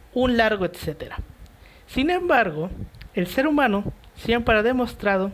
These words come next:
que a veces la sensatez no es lo suyo. Como dijo Einstein, "Las únicas cosas infinitas son el universo y la estupidez humana. Y del universo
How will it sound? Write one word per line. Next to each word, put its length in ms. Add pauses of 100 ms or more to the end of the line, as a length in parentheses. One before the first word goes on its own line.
(580)
que 100
a 60
veces 320
la 140
sensatez 880 (460)
no 240
es 80
lo 80
suyo. 320 (920)
Como 220
dijo 280
Einstein, 400 (600)
"Las 200
únicas 400
cosas 360
infinitas 580
son 280 (140)
el 180
universo 540 (420)
y 120
la 80
estupidez 560
humana. 280 (800)
Y 100
del 160
universo 600